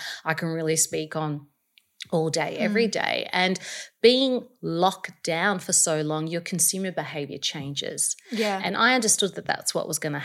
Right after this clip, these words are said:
Speaker 1: happen, and people's need for, whether it might be the way you, not saying you'll never do your hair again, but the frequency may go
Speaker 2: Mm.
Speaker 1: down. Or even the style may become less complex. You might not get as many foils or something like that. So suddenly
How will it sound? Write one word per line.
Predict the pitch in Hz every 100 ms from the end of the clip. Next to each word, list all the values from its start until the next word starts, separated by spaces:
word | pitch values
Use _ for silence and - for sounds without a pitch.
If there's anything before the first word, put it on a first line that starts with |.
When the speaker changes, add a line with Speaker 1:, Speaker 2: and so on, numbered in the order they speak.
| 160
Speaker 1:
happen, | 156 156
and | 160 160
people's | 196 190 196 165
need | 160 165 170 175 175
for, | - 170 156 156 151 147 - - - - - -
whether | 254 359 415
it | 294
might | 240 233
be | 233
the | 196
way | 180 180
you, | 175 - - - - - -
not | 285 392
saying | - 359
you'll | 247 208
never | 202 196
do | 180
your | 165
hair | 156 247 320
again, | 202 170 127 285 - _
but | 349 339
the | 330
frequency | - 220 170 - -
may | - -
go | 240
Speaker 2:
Mm. | 214 185
Speaker 1:
down. | - - - - - _
Or | 220 226 -
even | 269 392
the | 339
style | - - 208 247 233
may | 185 170
become | 165 160 - 165 160 156 -
less | - 170 180 175 -
complex. | - - 196 202 - - -
You | 180
might | 180
not | 175 175
get | 180
as | 180
many | 175
foils | 180 - 339 180 165
or |
something | 170 165 180
like | 180
that. | 240 208
So | -
suddenly | 220 - 254 294 370 294 214 196